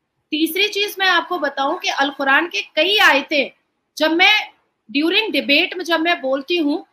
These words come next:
तो वो उसको पता नहीं होता है।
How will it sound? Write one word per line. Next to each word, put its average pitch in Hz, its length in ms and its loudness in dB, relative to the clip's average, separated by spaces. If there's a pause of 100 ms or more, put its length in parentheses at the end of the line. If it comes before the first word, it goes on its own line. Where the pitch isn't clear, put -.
(340)
तो 339 120 -4
वो 302 200 -2
उसको 330 400 -10
पता 277 320 -2
नहीं 277 400 -4
होता 196 280 -12
है। - 140 -20